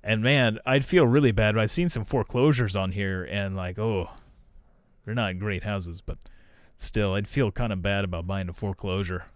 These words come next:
I'd be also kinda, like, paranoid that, uh, the people they got foreclosed on would, uh, try to end up,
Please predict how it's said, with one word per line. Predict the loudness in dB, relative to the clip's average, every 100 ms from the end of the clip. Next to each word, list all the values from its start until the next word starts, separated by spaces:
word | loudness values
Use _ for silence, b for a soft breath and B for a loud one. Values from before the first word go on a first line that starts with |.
| -2
I'd | 4
be | 8
also | 10 8 6 2
kinda, | 2 2
like, | 0 2
paranoid | 2 4 2 2 2 2
that, | -2 -2 0
uh, | 0 0 -4 -10 b b b b b b b -12
the | -4
people | -2 0
they | 0
got | 0 -4
foreclosed | -6 -6 -4 -2 0 0
on | -2 0
would, | -2 -4
uh, | -4 -4
try | -6 -4
to | -4 -4
end | -4 -4
up, | -4